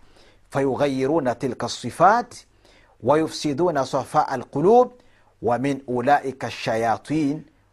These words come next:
wasailu al-ilam. Naam, mpendwa mtazamaji,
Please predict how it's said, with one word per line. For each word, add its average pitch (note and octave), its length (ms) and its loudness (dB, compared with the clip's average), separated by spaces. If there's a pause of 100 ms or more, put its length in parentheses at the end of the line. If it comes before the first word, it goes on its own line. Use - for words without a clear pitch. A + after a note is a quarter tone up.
(100)
wasailu G2+ 720 -6
al-ilam. E2+ 580 -14 (1300)
Naam, A#2+ 240 -2 (1400)
mpendwa B2 440 -2
mtazamaji, F2+ 540 -10